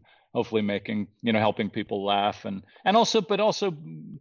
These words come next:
you know, to, to some of what we're speaking about here is also maybe just look a little bit, you know, look a little bit deeper about what's going on. Um, you know, it's, it's, it's like the, it's a volley, you know, we're volleying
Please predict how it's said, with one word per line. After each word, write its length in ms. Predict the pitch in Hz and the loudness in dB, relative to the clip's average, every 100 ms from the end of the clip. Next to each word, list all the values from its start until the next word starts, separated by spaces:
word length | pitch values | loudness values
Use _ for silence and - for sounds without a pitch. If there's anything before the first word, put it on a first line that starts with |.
| - - - | -20 -20 -6
you 120 | 180 | 0
know, 100 | 151 | 0
to, 380 | - 143 - - | 0 -4 -6 -8
to 100 | 123 | -8
some 220 | - 139 | -2 0
of 80 | 120 | 2
what 100 | 131 | 0
we're 60 | 123 | 0
speaking 280 | - 127 117 | -4 -2 0
about 140 | 117 | 2
here 200 | 139 175 | 4 6
is 140 | 135 131 | 4 4
also 400 | 123 131 175 151 | 2 0 -4 -6
maybe 340 | 131 135 143 | -4 -4 -4
just 280 | 135 - - | -6 -8 -4
look 240 | 127 143 | -2 0
a 40 | 139 | 0
little 260 | 135 131 120 | 2 2 2
bit, 320 | 131 127 117 _ | 4 4 2 _
you 120 | 120 | -2
know, 100 | 123 | 0
look 140 | 120 120 | 0 0
a 40 | |
little 140 | 120 117 | 0 2
bit 220 | 110 95 | 0 2
deeper 300 | 117 - 110 | 0 2 2
about 260 | 98 101 | 4 4
what's 220 | 104 104 - | 2 -2 -2
going 340 | 110 104 101 | 0 2 2
on. 500 | 101 131 107 101 117 - _ _ _ _ _ _ _ | 4 4 4 2 -2 -8 _ _ _ _ _ _ _
Um, 420 | 110 107 107 107 98 _ | -2 0 2 2 -2 _
you 140 | 160 165 | 2 6
know, 260 | 117 139 - _ 123 | 6 4 0 _ -20
it's, 160 | - - _ | -18 -18 _
it's, 240 | - - - - | -10 -8 -8 -8
it's 180 | 110 147 | -2 0
like 160 | 151 | 4
the, 140 | 180 165 | 6 6
it's 140 | - | 6
a 60 | 165 | 4
volley, 500 | 135 156 208 104 95 | 6 6 6 4 0
you 100 | 107 | -2
know, 140 | 127 | -4
we're 200 | 135 127 - _ _ | -4 -6 -10 _ _
volleying 720 | 98 104 117 139 147 139 135 | -4 2 2 2 0 -2 -6